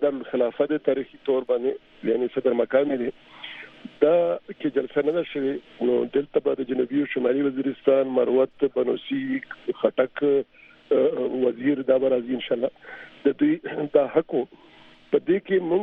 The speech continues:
همغه غوښتنې دي چې کوم مخکې وې. په هغې کې د فوجي چوڼۍ چې کوم د سوات خبره تاسو وکړله، هغه هم دومره لوی زیاتې دی او دا به د ټول نه ښه خبره دا وي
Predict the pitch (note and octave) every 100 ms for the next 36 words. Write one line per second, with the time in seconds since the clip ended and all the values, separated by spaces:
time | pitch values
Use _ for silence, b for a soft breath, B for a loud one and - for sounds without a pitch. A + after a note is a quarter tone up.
0 | G#3 D3 F#3 G3+ A3 G3+ D#3+ - D#3+ C#3+
1 | D3 - D3 C#3 - _ - C3+ C3 -
2 | C3 A#2+ - _ B B B C3 B2 E3+
3 | - F#3+ F3 D3+ - C3+ C3 E3+ - D#3
4 | C3+ G3 G3 E3+ E3 C3+ D3+ D#3 - D3+
5 | D3 C#3 C3+ B2 B2 C3 C#3+ F3 F#3+ -
6 | C#3 D#3 - F3+ A3 G3 - _ _ D3
7 | E3+ D#3+ C#3+ D#3 C3+ B2 D3+ D#3+ G#3 F#3
8 | D3 D#3+ E3 - C3+ C#3 F3 G3+ - -
9 | D3 D#3+ C#3 C#3 C3+